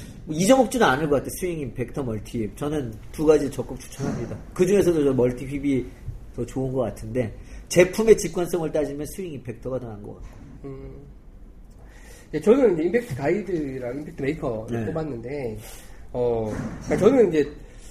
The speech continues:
Speaker 2: 빈 스윙을 하고 이제 스윙을 몸에 붙였어요. 그리고 이제 필드에 나가서 칠 때 가장 많은 오류가 발생하는 지점이 이 임팩트가 일어나는 지점인
Speaker 1: 지점.
Speaker 2: 것 같아요. 그러니까 흔히 말하는 이제 뭐 손목의 로테이션이 일어나는
Speaker 1: 네.
Speaker 2: 지점이라고 그래야 되나?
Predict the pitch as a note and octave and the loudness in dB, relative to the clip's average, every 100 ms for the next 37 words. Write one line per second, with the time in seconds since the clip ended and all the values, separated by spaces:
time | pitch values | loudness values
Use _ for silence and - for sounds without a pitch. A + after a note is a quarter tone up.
0 | - - E3+ E3+ G3 E4+ F4+ D4 B3 C4 | -18 -8 2 4 6 8 8 8 4 4
1 | A3 F3 G#3+ C4+ F3+ G#3 G#3+ A#3 A3 F#3+ | 4 2 0 2 4 4 2 -2 -4 -4
2 | C#3+ A#2+ B2 G3 - F#3+ F3+ D3 - E4+ | -4 -4 -4 -6 -8 -6 -4 -4 2 4
3 | F4 A#3 D#3 E3+ E3 - D4+ - A#3+ G#3+ | 4 4 4 2 -2 -4 -6 2 4 4
4 | E3 A2 A2 - - - - - G#4+ G4+ | 2 0 -4 -6 -6 -8 0 6 8 8
5 | G3 E3 G#3 G#3+ A3 D4 D4+ A3+ A3 G3 | 6 6 6 6 4 6 4 4 2 0
6 | F3 D3 D3 D3 C3+ A#2+ G#2+ A2 - - | 0 -2 0 -2 0 -2 -4 -8 -16 -18
7 | - F3 - B3+ G4 - E4 A3 G#3 F3+ | -10 -6 -2 0 -2 2 6 6 6 4
8 | D3 C3 B2+ - D#3 F3 F3 C3 A2 - | 2 0 -4 -10 0 6 6 6 2 -4
9 | - D#3 C#4 A3+ D#3 E3+ D3 B2 A#2 A3 | -4 2 4 6 6 4 2 0 0 0
10 | A3 A#3 A#3+ F#3 C#3 F#3+ B3+ C4+ A3+ F#3 | 0 0 0 2 0 0 2 2 2 2
11 | C#3+ A#2+ C3 A#2+ A2+ A2 A2 G2+ A#2+ E3 | 0 -2 -2 -4 -4 -4 -4 -6 -6 -6